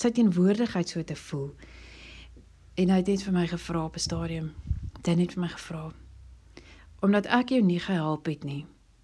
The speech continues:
gaan jy nou regtig ophou om in my te glo?" Ja, en dit was my 'n verskriklike vraag gewees. En ek het gesê, "Nee,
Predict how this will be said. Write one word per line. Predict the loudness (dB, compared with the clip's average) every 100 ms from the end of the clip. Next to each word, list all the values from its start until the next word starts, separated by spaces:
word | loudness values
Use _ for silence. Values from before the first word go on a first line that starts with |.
| _ _ _ -10
gaan | 2 4
jy | 6
nou | 4 2
regtig | 2 4 4 2 -2
ophou | -4 0 0
om | 0
in | -2
my | -4
te | -8
glo?" | -12 -12 -12 -12 -18 -20 _ _ _ _ _ _ _ _ _
Ja, | -2 0 0 -2 -6
en | 2
dit | 4 4
was | 0
my | 2 2
'n |
verskriklike | 0 -4 -6 -4 -6
vraag | -4 -6 -6
gewees. | -8 -8 -8 -10 -18 _ -20 _ -20 _
En | 2
ek | 2
het | 2 -2
gesê, | -2 0 4
"Nee, | 6 6